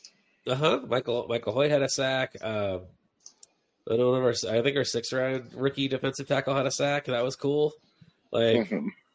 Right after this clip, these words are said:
Speaker 1: it was one of those, like, everything was just going well. And, like, except for, I mean, the Pride of Riverside missed a field goal in the first half. I was like, "Oh, you bastard."
Speaker 2: The
Speaker 1: Like, like
Speaker 2: Pride of Riverside.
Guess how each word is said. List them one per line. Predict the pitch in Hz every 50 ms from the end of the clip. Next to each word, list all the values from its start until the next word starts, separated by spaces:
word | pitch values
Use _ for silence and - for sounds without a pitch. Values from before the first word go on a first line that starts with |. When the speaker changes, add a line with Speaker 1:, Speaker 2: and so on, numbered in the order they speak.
| _ _ -
Speaker 1:
it | 135
was | 151 156
one | 170 180
of | 185
those, | 185 185 - -
like, | 143 131 127 -
everything | 131 135 135 180 196 202 202 190
was | 170 151
just | 151 135 - -
going | 123 131 135 120 104
well. | 104 107 104 90 80 73 - - _ _ _ _ _ _ _ _ _ _ _ _ _ _ - - _ _ _ _ _ _ _ _ _ _ _ _ _ _ _ _ _ _ _ _ _ _ _ _ _ _ _ _ _ _ _ -
And, | 120 123 123 120 123 123 120 -
like, | - 123 123 -
except | 135 127 - - 165 156 -
for, | 160 151 147 139
I | 135
mean, | 135 131 127 117 110 - _ _ _ _ -
the | -
Pride | - - 131 139 139
of | 139 123
Riverside | 127 127 127 127 - 139 120 113 113
missed | 117 120 - - 110
a | -
field | - 113 120 120 -
goal | 107 101 101 107 104 104
in | 98 98
the | 95 101
first | - - 104 95 - -
half. | 101 95 95 - 107
I |
was | 101 104 113
like, | 101 -
"Oh, | 120 110 107 107 95 - - _ -
you | 101 101 110 107 110
bastard." | - - 92 85 87 - - 95 92 92 - _ _ _ _ _ _ _ _ _ _ _ _ _ _ _ _ -
Speaker 2:
The | - -
Speaker 1:
Like, | 113 113 120
like | 123 127
Speaker 2:
Pride | 127 - - 110 110
of | 120 - - - _ -
Riverside. | 113 107 113 104 - 110 110 104 - - - - - 113 110 131 127